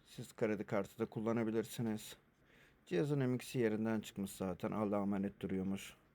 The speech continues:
Fanların durumu çok kötü değil ama toz içinde. Bataryanın güç kablosunu çektikten sonra M ikiyi yerine sabitliyoruz arkadaşlar.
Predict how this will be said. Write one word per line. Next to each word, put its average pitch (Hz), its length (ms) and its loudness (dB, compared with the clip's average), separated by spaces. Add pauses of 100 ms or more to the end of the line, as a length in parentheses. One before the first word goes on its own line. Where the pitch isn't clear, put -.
(480)
Fanların 131 480 2
durumu 123 260 2
çok 127 200 -2
kötü 127 260 -4
değil 127 200 4
ama 120 160 2
toz 120 280 -2
içinde. 92 500 -4 (760)
Bataryanın 135 640 4
güç 123 180 -4
kablosunu 113 520 0
çektikten 120 580 -4
sonra 107 360 0
M 113 80 2
ikiyi 113 220 0
yerine 104 280 2
sabitliyoruz 104 640 -4
arkadaşlar. 110 760 -4